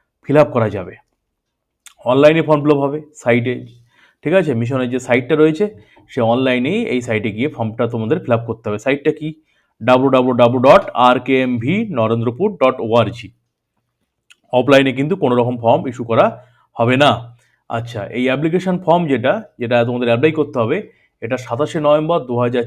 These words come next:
চব্বিশ দশটা থেকে তোমরা ফর্ম ফিল আপ করবে। আর লাস্ট ডেট কবে? সতেরোই ডিসেম্বর দু হাজার চব্বিশ,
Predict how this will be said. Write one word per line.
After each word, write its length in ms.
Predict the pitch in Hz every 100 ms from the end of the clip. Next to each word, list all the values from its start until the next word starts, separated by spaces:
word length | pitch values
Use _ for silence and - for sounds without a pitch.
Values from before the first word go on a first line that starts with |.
| 123
চব্বিশ 400 | 120 123 185 185 - _ _ _ -
দশটা 340 | 113 120 120
থেকে 220 | 120 117 175 214 -
তোমরা 200 | 107 104
ফর্ম 200 | 107 98
ফিল 100 | 101
আপ 60 |
করবে। 320 | - 104 - 78 _ _ _ _
আর 120 | - 107
লাস্ট 320 | 117 143 -
ডেট 120 | 151
কবে? 220 | 151 151 226 233 - _ _
সতেরোই 440 | - 127 165 190
ডিসেম্বর 520 | 156 151 156 147 208 -
দু 100 | 123
হাজার 160 | 120 123
চব্বিশ, 480 | 120 123 123 196